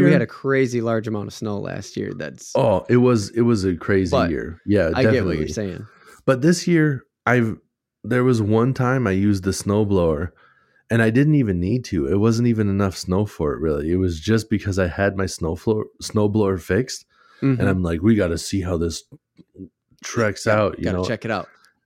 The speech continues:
Speaker 1: That was
Speaker 2: Right.
Speaker 1: literally the only time that I could have used it.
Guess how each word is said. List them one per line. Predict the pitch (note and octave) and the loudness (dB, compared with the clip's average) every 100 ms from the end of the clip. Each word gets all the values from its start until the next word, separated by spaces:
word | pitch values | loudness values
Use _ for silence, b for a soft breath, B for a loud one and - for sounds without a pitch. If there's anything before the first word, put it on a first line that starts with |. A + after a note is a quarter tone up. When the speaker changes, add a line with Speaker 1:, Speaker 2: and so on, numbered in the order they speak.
| - | -2
Speaker 1:
That | A2+ | 2
was | A#2+ G#2 | 2 2
Speaker 2:
Right. | |
Speaker 1:
literally | G#2 A#2+ B2+ A#2 | 4 4 6 4
the | G#2 F2 | 4 2
only | G#2+ G#2+ G2+ | 2 2 0
time | G#2 G#2+ G#2 G2 F2 | -2 0 0 -2 0
that | F#2 | 0
I | F2+ | 0
could | - - C#3+ | -2 0 2
have | A2 | 0
used | F2+ D#2+ D#2 | -2 -2 -4
it. | C2 | -8